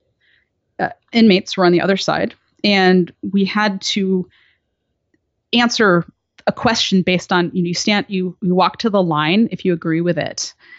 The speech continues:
And so there were questions like, "Are you, uh, you know, do you have hustle?" Right? So, like, we all go to the, most of us go to the line, right? But, uh, you have things that have incredible disparity,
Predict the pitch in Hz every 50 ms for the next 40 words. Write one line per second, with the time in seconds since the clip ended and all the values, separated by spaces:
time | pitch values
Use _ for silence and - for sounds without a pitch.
0 | - - - - 190 180 - 226 220 208 233 262 254 214 - - - - 156 -
1 | - 170 160 - 165 160 151 151 - - _ _ _ _ _ _ _ _ _ _
2 | _ _ - - - 175 175 175 170 170 180 180 175 170 165 - _ _ _ _
3 | _ _ _ _ _ _ _ _ - - 160 156 80 78 78 80 - _ _ _
4 | _ - - 175 175 - - 196 214 185 175 190 185 156 - 196 208 - - 208
5 | 151 165 - - _ - 170 170 185 208 - - 220 196 202 - 208 220 208 185
6 | 185 196 175 190 190 190 185 - 180 - 208 208 226 214 - 208 196 - - 185
7 | 175 175 175 170 160 175 170 165 165 165 165 170 165 170 196 - - - - -
8 | - - - _ _ _ - 208 190 180 180 - - 196 180 170 165 160 156 170
9 | 180 185 175 170 - _ _ _ _ _ - 202 202 185 170 196 - - 170 180
10 | 180 196 196 - - - - 226 220 226 220 185 175 165 165 165 - - - 160
11 | 160 160 165 160 156 156 175 170 -